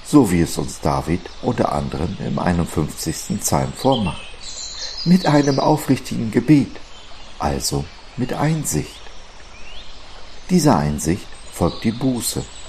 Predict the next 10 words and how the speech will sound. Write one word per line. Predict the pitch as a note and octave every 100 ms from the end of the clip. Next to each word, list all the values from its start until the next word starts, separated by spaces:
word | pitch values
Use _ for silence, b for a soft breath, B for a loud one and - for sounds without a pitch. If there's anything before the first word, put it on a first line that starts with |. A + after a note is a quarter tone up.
| -
<laughs> | - - - -
Ja, | A#2+ - - D#3 - -
ich | - - -
weiß, | - - - - - B B B B B B -
Buße | A#2+ B2 A#2+ F#2+
ist | -
ein | D#2 D2+
etwas | D2 - D2+
museales | E2+ D#2+ C#2+ D2+ C2+ D2 C#2+ -
Wort | C#2+ B1+